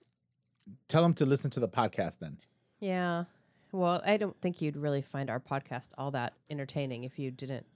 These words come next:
Speaker 2: know the show because you
Speaker 1: I
Speaker 2: wouldn't know
Speaker 1: would.
Speaker 2: what we were talking about, other than the first couple minutes where we
Speaker 1: We make it that
Speaker 2: chat.
Speaker 1: we make it that lifelike.
Speaker 2: Yes. Well, we do have one friend who w-,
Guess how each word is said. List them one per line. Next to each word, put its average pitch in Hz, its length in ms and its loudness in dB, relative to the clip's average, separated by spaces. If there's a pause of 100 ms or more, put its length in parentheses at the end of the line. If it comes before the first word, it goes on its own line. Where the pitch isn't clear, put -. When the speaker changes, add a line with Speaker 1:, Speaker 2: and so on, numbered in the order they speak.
(140)
Speaker 2:
know 131 220 -2
the 127 80 -2
show 123 440 -2
because 131 520 -4
you 139 100 -4
Speaker 1:
I - 120 10
Speaker 2:
wouldn't 143 220 12
know 220 40 8
Speaker 1:
would. 226 60 6
Speaker 2:
what - 80 2
we 233 100 4
were 240 40 2
talking 277 340 -2
about, 160 280 -2 (800)
other 180 180 6
than 165 160 4
the 151 80 0
first - 460 -2
couple 165 240 -4
minutes 147 420 -4
where 139 160 -6
we 107 80 -2
Speaker 1:
We 143 140 10
make 156 240 8
it 127 160 4
that 123 180 8
Speaker 2:
chat. - 400 -4
Speaker 1:
we 135 140 4
make 135 240 6
it 117 140 4
that 113 300 6
lifelike. 101 640 2
Speaker 2:
Yes. 151 320 -2
Well, 214 160 8
we 262 120 4
do 370 180 6
have 240 140 6
one 226 240 6
friend 139 280 6
who 135 280 2
w-, 131 180 2